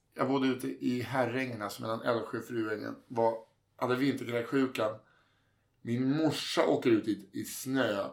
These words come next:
och väder verkligen. Kommer dit med mat. Alltså, jag kunde inte röra mig. Och hon är liksom en tantaluring. Tar henne liksom en och en halv timme att ta sig dit. Kommer dit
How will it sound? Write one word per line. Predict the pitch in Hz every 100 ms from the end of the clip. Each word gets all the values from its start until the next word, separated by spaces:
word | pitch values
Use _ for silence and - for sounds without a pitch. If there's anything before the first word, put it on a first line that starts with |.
| -
och | 117 98
väder | 143 135 104 87
verkligen. | - - - - _ _ _ _ _ _ _ _ _ _ _ -
Kommer | 117 117 113
dit | 107 104 - 117
med | 120 110 104 110
mat. | 131 107 - -
Alltså, | - 113
jag |
kunde | 123 113
inte | 107
röra | 104 101 113
mig. | - - _ _ _ -
Och | 117
hon | 120 131
är |
liksom | 110 - 107 - - _ _
en | 107 101 - _ _ _ _ -
tantaluring. | 110 101 104 104 98 95 95 95 _ _ _ _ _ _ _ _ _ -
Tar | 131
henne | 117
liksom | 107 117
en | 123 117
och |
en | 107
halv | 107
timme | - - 127 117 143
att | -
ta | 107
sig | -
dit. | - - - _ _
Kommer | 127 113
dit | 101